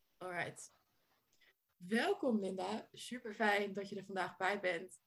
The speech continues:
en dat we samen in gesprek mogen gaan over dat wat er vandaag mag ontstaan.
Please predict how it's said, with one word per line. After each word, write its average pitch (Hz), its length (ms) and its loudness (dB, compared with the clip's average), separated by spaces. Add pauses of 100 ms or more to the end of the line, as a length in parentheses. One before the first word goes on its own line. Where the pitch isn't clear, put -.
en 175 680 -2
dat 190 160 -10
we 180 120 -8
samen 190 360 -8
in 185 80 -14
gesprek 190 340 -4
mogen 175 280 -6
gaan 170 360 -4
over 175 460 -2
dat 220 260 0
wat 269 140 -6
er 220 100 -4
vandaag 190 300 -4
mag 170 160 -10
ontstaan. 180 460 -4